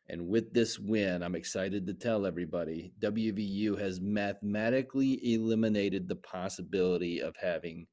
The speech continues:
two seven-game losing streaks. It's impossible. They can't do it. Thirteen games left,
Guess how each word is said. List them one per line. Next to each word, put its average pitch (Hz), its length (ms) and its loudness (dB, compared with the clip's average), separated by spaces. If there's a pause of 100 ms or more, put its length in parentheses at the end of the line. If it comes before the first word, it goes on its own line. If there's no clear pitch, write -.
(580)
two 107 360 4
seven-game 90 640 0
losing 80 320 -2
streaks. - 580 -10 (2750)
It's 107 180 -4
impossible. 123 760 0 (340)
They - 80 0
can't 127 380 0
do 135 180 6
it. 107 180 0 (580)
Thirteen 127 460 6
games 120 380 4
left, 120 500 2